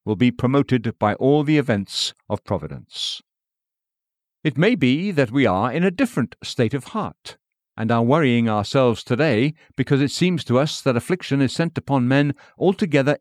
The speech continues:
irrespective of their character, and the godly were made to suffer even more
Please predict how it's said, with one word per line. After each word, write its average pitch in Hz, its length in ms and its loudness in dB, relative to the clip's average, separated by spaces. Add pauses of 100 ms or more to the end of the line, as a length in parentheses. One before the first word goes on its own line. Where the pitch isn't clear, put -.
irrespective 143 800 -2 (180)
of 110 140 -2
their 123 140 2
character, - 560 -8 (540)
and 104 140 -6
the 110 80 -2
godly 151 380 2
were 143 160 4
made 143 300 2
to 120 100 -4
suffer 143 420 -2
even 143 300 0
more 110 340 2